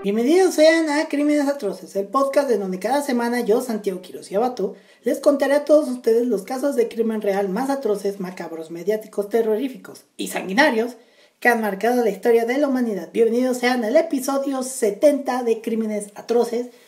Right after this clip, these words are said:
un episodio que para mí ya quería que llegara porque el tema de hoy es muy interesante. Eh, porque este es uno de los asesinos en serie más completos de la historia,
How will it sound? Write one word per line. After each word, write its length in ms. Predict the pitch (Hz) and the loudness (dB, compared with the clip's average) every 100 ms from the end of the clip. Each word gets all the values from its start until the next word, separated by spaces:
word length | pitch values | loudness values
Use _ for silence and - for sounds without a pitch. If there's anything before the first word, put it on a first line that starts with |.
| _ | _
un 160 | 190 202 | -2 -2
episodio 480 | 196 185 196 196 190 | -4 -6 0 0 0
que 100 | 190 | -6
para 300 | 180 185 269 | -8 -4 -2
mí 300 | 339 370 - | -2 -4 -6
ya 360 | 180 214 - - - | -2 -2 -2 -8 0
quería 400 | 202 196 202 202 | 2 4 0 0
que 140 | 320 | -2
llegara 440 | 285 262 269 269 | 0 0 0 -2
porque 360 | 277 302 311 285 | 4 4 4 -2
el 160 | 247 254 | -2 2
tema 300 | 247 226 220 | 4 4 2
de 120 | 202 | 2
hoy 160 | 220 | 2
es 160 | 233 214 | 0 -2
muy 140 | 208 | -2
interesante. 800 | 214 214 196 185 - - _ - _ _ _ _ | -2 0 -2 -2 -10 -16 _ -20 _ _ _ _
Eh, 880 | 202 214 220 220 220 220 220 220 220 - _ _ - | 2 4 4 4 4 4 4 2 -4 -18 _ _ 0
porque 800 | 302 302 302 302 285 294 339 - | 8 10 10 6 2 4 2 0
este 280 | 240 240 277 | 2 2 2
es 120 | 247 | 0
uno 120 | 269 | 2
de 60 | 262 | 2
los 160 | 233 220 | 0 -2
asesinos 500 | 214 - 240 240 214 | -4 -4 -4 -4 -4
en 140 | 202 | -4
serie 400 | 196 226 233 233 | 0 2 2 0
más 320 | 208 262 330 | 0 0 0
completos 800 | - 262 247 247 247 - 254 247 | 0 -2 0 0 0 -2 -4 -2
de 100 | 214 | 0
la 100 | 180 | -2
historia, 540 | 170 - 254 247 233 | -2 0 0 2 0